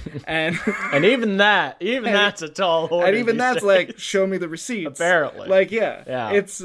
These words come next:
Speaker 1: you know, it's like, if, if that's allowed, then, like, yeah, fucking eight-year-olds should be able to be president. Like, I,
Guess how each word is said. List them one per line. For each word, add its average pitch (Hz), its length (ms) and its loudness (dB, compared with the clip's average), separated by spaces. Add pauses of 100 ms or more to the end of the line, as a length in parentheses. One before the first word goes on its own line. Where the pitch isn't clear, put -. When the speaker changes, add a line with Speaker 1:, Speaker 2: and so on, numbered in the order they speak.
(320)
Speaker 1:
you 208 220 -2
know, 196 140 0
it's 196 120 -8
like, 185 160 -2
if, 175 100 -6 (120)
if 185 180 -2
that's 233 280 -4
allowed, 262 580 -4
then, 185 220 -4
like, 170 400 -6
yeah, 202 220 -4
fucking 220 320 -10
eight-year-olds 135 480 -8
should 131 160 -12
be 127 140 -8
able 123 180 -8
to 110 80 -18
be 113 100 -16
president. 120 460 -16 (300)
Like, 175 380 2
I, 180 340 -2